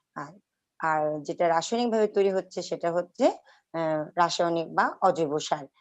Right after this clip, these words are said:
সেটা উদাহরণ হিসেবে আমরা বলতে পারি ইউরিয়া এবং টিএসপি।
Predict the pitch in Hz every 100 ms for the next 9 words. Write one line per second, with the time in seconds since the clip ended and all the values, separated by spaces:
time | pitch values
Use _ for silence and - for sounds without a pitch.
0 | _ - 175 175 165 160 160 170 170 170
1 | 165 160 160 165 165 165 180 190 196 180
2 | 185 254 330 190 - 156 151 - - 156